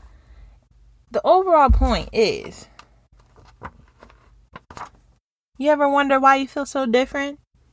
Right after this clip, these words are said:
<laughs> It's because you are. And when you know you are, number one,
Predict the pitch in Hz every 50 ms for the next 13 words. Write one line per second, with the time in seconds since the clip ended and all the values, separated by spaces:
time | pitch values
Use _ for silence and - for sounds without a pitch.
0 | _ - - 240 226 - - - - - - - 151 - - 175 180 185 196 208
1 | 208 185 156 147 - - - _ _ _ _ _ _ _ _ _ _ _ - -
2 | _ _ _ _ _ _ _ _ - 180 180 180 185 202 226 254 277 285 285 294
3 | 277 269 240 208 185 185 185 196 196 180 180 202 226 277 285 285 269 254 247 247
4 | 254